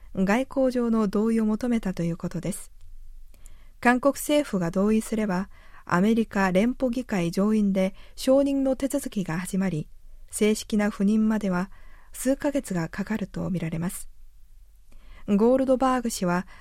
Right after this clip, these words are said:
国務省の上級外交官のランクにあたるキャリアアンバサダーで、二千十九年から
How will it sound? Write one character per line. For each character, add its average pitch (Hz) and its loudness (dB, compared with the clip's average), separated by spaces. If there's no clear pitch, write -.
国 214 0
務 285 2
省 185 0
の 170 0
上 226 0
級 254 -2
外 220 0
交 262 2
官 185 0
の 175 0
ラ 202 0
ン 220 0
ク 202 -2
に 180 2
あ 180 -2
た 196 -4
る 175 -2
キ 220 -4
ャ 202 4
リ 233 0
ア 254 2
ア 208 2
ン 240 2
バ 247 -2
サ 233 -2
ダ 185 0
ー - -4
で、 175 -4
二 202 2
千 247 4
十 254 -2
九 285 0
年 220 2
か 180 -6
ら 170 -2